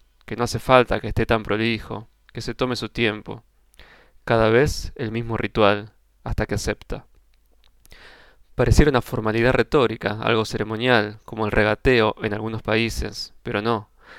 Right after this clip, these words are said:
la inseguridad es real. La última vez quiso renunciar porque la pintura no le tomaba lo suficiente. Después de terminar cada cosa pide disculpas y quiere cobrar de menos.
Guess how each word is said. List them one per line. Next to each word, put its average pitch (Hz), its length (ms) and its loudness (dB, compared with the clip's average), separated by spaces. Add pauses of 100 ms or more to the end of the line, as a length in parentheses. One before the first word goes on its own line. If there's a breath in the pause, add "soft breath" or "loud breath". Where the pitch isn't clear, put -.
(200 loud breath)
la 117 80 -8
inseguridad 113 720 2
es 127 160 -2
real. 107 480 4 (640 soft breath)
La 123 100 2
última 117 260 2
vez 147 320 4
quiso 127 240 -4
renunciar 110 540 -2
porque 110 300 -2
la 101 100 2
pintura 120 380 -2
no 117 80 -4
le 117 100 -2
tomaba 113 320 0
lo 104 80 -2
suficiente. 110 720 -8 (1600 soft breath)
Después 165 260 4
de 165 60 6
terminar 147 540 4
cada 131 240 4
cosa 147 340 0
pide 127 240 0
disculpas 160 800 -2
y 120 120 -12
quiere 131 200 2
cobrar 123 300 2
de 120 100 0
menos. 104 720 -4